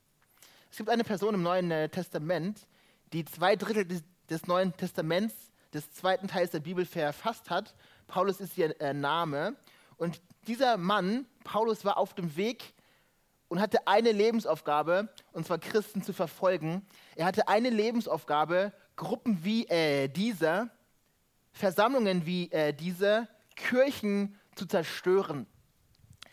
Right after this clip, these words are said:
Er hat sich von den damaligen Verantwortlichen Briefe ausstellen, äh, lassen,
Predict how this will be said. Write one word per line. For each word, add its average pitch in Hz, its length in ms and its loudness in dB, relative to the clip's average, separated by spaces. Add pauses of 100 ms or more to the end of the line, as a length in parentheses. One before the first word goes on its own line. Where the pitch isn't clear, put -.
(140)
Er 160 140 0
hat 277 140 0
sich 220 220 -2
von 202 140 0
den 185 120 0
damaligen 190 560 2
Verantwortlichen 185 1300 0 (260)
Briefe 233 480 -4
ausstellen, 151 580 -2
äh, 131 220 -2
lassen, 202 600 -4